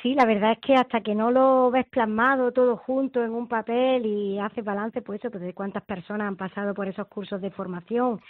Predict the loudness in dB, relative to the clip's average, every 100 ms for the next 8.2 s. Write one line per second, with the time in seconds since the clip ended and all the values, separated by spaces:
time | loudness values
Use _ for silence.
0 | -20 -16 -12 -6 -4 -2 -2 -2 -4 -4
1 | -6 -4 -6 -6 -4 -4 -4 -8 -14 _
2 | -20 _ _ -2 0 0 -2 0 0 0
3 | -4 -4 -2 0 -2 -6 -4 -2 0 0
4 | 0 0 0 0 0 -4 -4 -6 -2 -4
5 | -2 -4 -2 -2 -2 -2 -4 -6 -12 -20
6 | -20 -8 2 4 4 4 4 4 2 2
7 | 2 2 4 2 0 -2 -2 4 4 4
8 | 0 -4